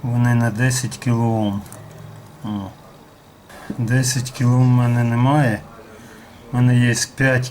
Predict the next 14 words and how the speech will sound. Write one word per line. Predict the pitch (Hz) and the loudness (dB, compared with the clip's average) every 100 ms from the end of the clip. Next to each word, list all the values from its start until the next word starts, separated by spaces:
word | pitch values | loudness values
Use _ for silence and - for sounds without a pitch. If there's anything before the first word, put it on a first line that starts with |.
| - | -6
кілоом. | 104 101 101 95 87 - - - - - - - - - - - - - - - - - - - - | -4 -2 -2 -4 -10 -16 -20 -20 -20 -20 -20 -20 -20 -20 -20 -20 -20 -20 -20 -20 -20 -20 -20 -20 -8
Дивіться, | 117 117 107 - 120 | -2 -2 -2 -4 -4
вроді | 110 135 131 127 | 0 2 4 2
похожі. | 123 123 - 127 123 101 104 - - - - - - - | 2 -2 0 0 0 -2 -8 -14 -20 -20 -20 -20 -20 -6
Можна | 131 127 139 | -2 0 0
замінити | 123 135 139 139 139 131 131 | 2 2 4 4 2 0 -2
оцю, | 123 - 127 123 120 113 110 107 - - - - - - - - - - - - - - - - | -2 0 2 4 2 0 -4 -8 -14 -20 -20 -20 -20 -20 -20 -20 -20 -20 -20 -20 -20 -20 -20 -4
ну, | 170 | 2
гетінаксу, | 131 127 127 123 123 120 - 113 | 4 4 2 2 2 0 -6 -4
с-, | 107 - 127 123 | -4 -2 0 0
саму, | - 139 135 123 113 107 | 0 2 4 4 2 -2
там, | - 120 113 | -2 0 0
де | 113 | 0
дорожка. | 110 120 117 107 - | 0 2 0 -2 -12